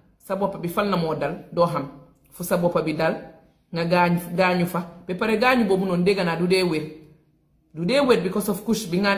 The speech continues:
bi nekk si sa système bi. Ndax loolu war nañu. Parce que man lu ma wax moo nekk ne, foog naa su ma amee àndandoor, ma am ku ma àndal, suma xarit oo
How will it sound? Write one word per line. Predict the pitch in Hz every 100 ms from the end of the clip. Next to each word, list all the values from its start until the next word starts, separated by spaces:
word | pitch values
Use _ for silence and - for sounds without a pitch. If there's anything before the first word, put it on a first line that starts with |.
| -
bi | 196
nekk | 226 220
si | - 185
sa | 226
système | 208 175 180 151
bi. | 135 - - _ _ _ _ _ _ _ -
Ndax | 208 220
loolu | 233 226 208
war | 202
nañu. | 190 151 147 - - _ _ _ _ -
Parce | 202
que | 269
man | 285 285
lu | 349 359
ma | 294
wax | 208 196
moo | 214
nekk | 202 180
ne, | 156 151 - - _ _ _ _ _ _ -
foog | 247
naa | 262 247
su | 247
ma | 254 262
amee | 254 233
àndandoor, | 185 175 151 139 135 - - _ _ _ _
ma | 165 185
am | 196
ku | 208
ma | 233 233 240
àndal, | 220 208 165 160
suma | 202 196
xarit | 185 180 -
oo | 175 170 165 156 - -